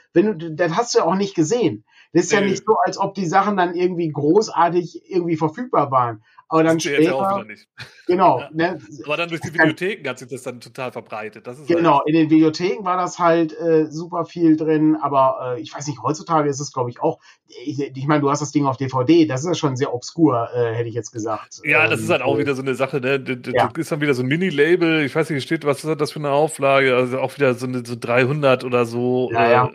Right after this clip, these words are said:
Speaker 2: sind da drin. Und dann ist halt auch ganz witzig, also hier in dieser D V D ist einmal halt der Film drin, der ist sogar ab achtzehn, ja, also kein Wunder, wenn einer sein Gesicht auf den Schädel zertrümmert, äh, auf den Stein. Ähm, da ist dann auch noch so ein Heftchen drinne mit einem Interview, irgendwie, wann ein, der da mitgearbeitet hat.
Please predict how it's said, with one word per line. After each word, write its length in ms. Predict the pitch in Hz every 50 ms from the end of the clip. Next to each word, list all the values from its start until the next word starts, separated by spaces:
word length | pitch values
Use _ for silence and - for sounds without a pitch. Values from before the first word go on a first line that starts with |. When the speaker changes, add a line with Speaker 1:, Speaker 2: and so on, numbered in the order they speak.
| - -
Speaker 2:
sind 200 | 127 113 139 135
da 100 | 131 120
drin. 260 | - 117 139 156 - - - - -
Und 100 | - 135
dann 100 | 139 151
ist 140 | 180 175 -
halt 180 | 180 143 170 165
auch 180 | 160 165 156
ganz 280 | - - 165 165 - 131
witzig, 460 | 139 156 - - 220 220 196 - - - - - - _ _ -
also 160 | 143 139 147 143
hier 200 | 131 147 160 160
in 80 | 156
dieser 180 | 156 139 151 143
D 140 | 131 151 139
V 180 | - 160 135
D 180 | 120 127 147 190
ist 140 | 202 - 151
einmal 180 | 147 156 156
halt 160 | 147 147 -
der 80 | 139 120
Film 360 | - - - 127 139 170 196
drin, 160 | 190 - 220
der 100 | 175 123
ist 80 | 110 -
sogar 160 | 135 123 113
ab 80 | 107 123
achtzehn, 460 | 143 160 - - - - 110 117 135
ja, 160 | 127 117 123 123
also 200 | 117 110 110 101
kein 220 | - 117 113 104
Wunder, 180 | 135 156 143 110
wenn 120 | 113 110
einer 220 | 110 110 113 104
sein 120 | 113 113 110
Gesicht 280 | 117 107 123 123 -
auf 80 | 123 107
den 80 | 120 110
Schädel 240 | - 123 120 117
zertrümmert, 440 | 120 - 123 - - 139 151 160 - - - - - - - - _ _
äh, 100 | 147 143
auf 120 | 143 135 160
den 80 | 156
Stein. 340 | - - 120 113 120 147 156 _ - - _ _ _ -
Ähm, 480 | 139 135 135 135 135 135 135 127 123 _ _ _ _ _ _ _ _
da 80 | - 135
ist 140 | 160 156 208
dann 100 | 180 160
auch 100 | 160 147
noch 100 | 165 139
so 100 | - 120
ein 20 |
Heftchen 560 | 104 120 147 160 - - - - 233 226 214
drinne 240 | 190 170 202 208 202
mit 180 | 156 139 123 123
einem 120 | 123 127
Interview, 800 | - 143 175 - 220 208 170 165 190 220 226 233 233 233 180 139
irgendwie, 420 | 170 196 190 175 - 196 196 175
wann 160 | 156 170 175 156
ein, 160 | 165 190 190
der 100 | 180 180
da 60 | 170
mitgearbeitet 520 | 160 180 - - 160 170 185 185 - - 190
hat. 120 | 185 -